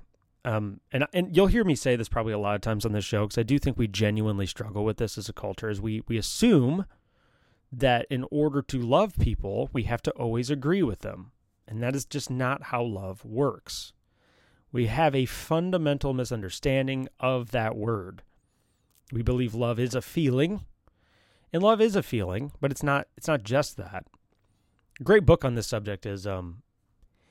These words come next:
Keep Your Love On by Danny Silk, The Four Loves by C S Lewis, Boundaries.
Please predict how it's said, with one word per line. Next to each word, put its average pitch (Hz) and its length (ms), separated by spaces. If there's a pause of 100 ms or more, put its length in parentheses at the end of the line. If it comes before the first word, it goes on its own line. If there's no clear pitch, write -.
(180)
Keep 175 260
Your 190 100
Love 127 280
On 113 160
by 104 120
Danny 107 300
Silk, 165 560 (1600)
The 127 100
Four 156 300
Loves 131 380
by 123 140
C 120 240
S - 200
Lewis, 160 520 (1800)
Boundaries. 156 800